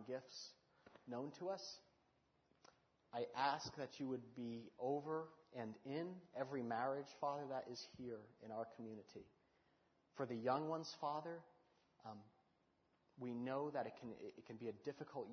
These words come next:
year of transition, of, um, realizing and, and discovering the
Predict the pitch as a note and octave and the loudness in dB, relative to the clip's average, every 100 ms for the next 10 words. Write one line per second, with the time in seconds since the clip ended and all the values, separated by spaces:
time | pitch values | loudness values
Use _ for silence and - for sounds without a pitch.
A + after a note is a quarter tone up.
0 | A2+ B2+ C#3 B2+ - A2 G#2 G2+ B2 - | -2 2 2 0 -2 -8 -8 -4 -4 -4
1 | D3 D3+ - _ _ _ _ _ _ - | -6 -8 -16 _ _ _ _ _ _ -20
2 | - G#2+ G2+ - - G2+ F#2+ - _ _ | -8 -6 -6 -8 -14 -14 -16 -20 _ _
3 | _ _ _ _ _ _ _ _ _ _ | _ _ _ _ _ _ _ _ _ _
4 | A#2+ A#2 C3 C3+ C3 C3+ C3+ B2 G#2+ - | -8 2 6 8 6 4 2 0 -2 -6
5 | A2 A2 G#2 G#2+ - C3 C3 C#3 C3 B2 | -6 -6 -6 -4 2 4 6 4 2 -2
6 | - - - _ _ A2+ | -10 -20 -20 _ _ -8